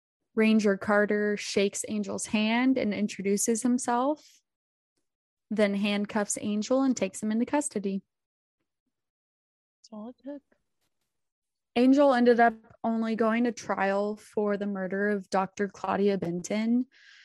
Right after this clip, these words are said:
Speaker 1: um, which happened in the spring of two thousand.
Speaker 2: Hmm.
Speaker 1: The trial, sorry, not the murder.
Speaker 2: Yeah.
Speaker 1: Uh, be-, just because this is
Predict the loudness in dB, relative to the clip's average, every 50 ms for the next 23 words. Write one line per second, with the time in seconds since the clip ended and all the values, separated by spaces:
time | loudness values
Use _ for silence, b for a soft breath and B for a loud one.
0 | b b b b b b b _ _ _ 0 0 2 2 2 0 -2 -4 -6 -6
1 | -8 -10 -10 -12 B B B -2 -2 -2 0 2 0 0 0 0 0 -2 0 -2
2 | -2 -2 -2 -2 -2 -4 -4 -4 -4 -2 -2 -2 -2 -2 -4 -2 -2 -2 -2 -4
3 | -6 -8 _ -10 -6 -4 -2 -2 -2 -2 -2 -2 -2 -2 -2 0 0 0 0 0
4 | 0 -6 -12 _ _ _ _ _ _ _ _ _ _ -18 -16 -16 -16 -16 -18 _
5 | _ _ -4 -4 -2 0 2 4 4 4 4 2 0 -2 -4 -4 -2 -2 -2 0
6 | -2 -2 -6 -6 -6 -8 -6 -6 -4 -2 -2 -2 -2 -4 b b b b b b
7 | b b b b b -18 -18 -18 -18 -20 _ _ _ _ _ _ _ _ _ _
8 | -4 0 2 2 4 4 4 2 0 0 0 0 2 2 2 0 0 2 4 2
9 | 4 4 2 2 2 2 2 0 0 -2 -4 -8 -10